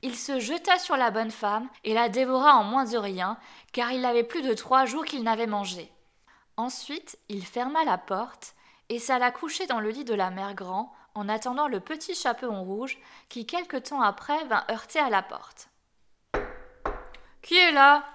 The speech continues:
Le petit chaperon rouge, qui entendit la grosse voix du loup, eut peur d'abord, mais croyant que sa mère grand était enrhumée, répondit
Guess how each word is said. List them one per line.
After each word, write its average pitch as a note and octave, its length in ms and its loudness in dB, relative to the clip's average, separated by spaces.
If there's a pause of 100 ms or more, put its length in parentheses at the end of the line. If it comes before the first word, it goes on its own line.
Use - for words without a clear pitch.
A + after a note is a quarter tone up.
(720)
Le F#3 120 -4
petit G#3+ 320 -6
chaperon G#3 460 -4
rouge, C#4+ 420 -6
qui - 120 -10
entendit G#3+ 360 -6
la G#3+ 160 0
grosse G#3+ 300 -2
voix B3 160 0
du F#3 180 -8
loup, D4+ 240 -8 (140)
eut G#3+ 120 -8
peur G#3+ 320 -2
d'abord, F3 560 -2
mais G#3+ 160 -4
croyant D#4 360 0
que B3 120 -2
sa A3 200 -2
mère F#3+ 200 -4
grand A#3+ 180 -4
était G3+ 280 -6
enrhumée, G#3 360 -4
répondit G#3 540 -8